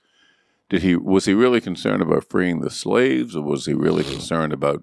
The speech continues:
just keeping the country, trying to keep the country together? And there are some historians that say that he didn't,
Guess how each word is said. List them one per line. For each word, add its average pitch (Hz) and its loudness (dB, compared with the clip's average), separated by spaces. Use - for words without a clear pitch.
just - -12
keeping - -10
the - -12
country, - -8
trying 82 -2
to 76 -8
keep - -8
the - -20
country - -8
together? - -10
And 92 -2
there 98 2
are 92 0
some 117 0
historians 85 2
that 82 -2
say 76 2
that 76 0
he 95 -4
didn't, 85 0